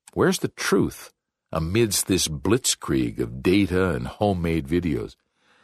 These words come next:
But one fact remains. There is a lot of malfeasance being planned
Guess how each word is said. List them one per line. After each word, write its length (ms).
But 100
one 300
fact 480
remains. 560
There 200
is 100
a 60
lot 500
of 140
malfeasance 920
being 300
planned 720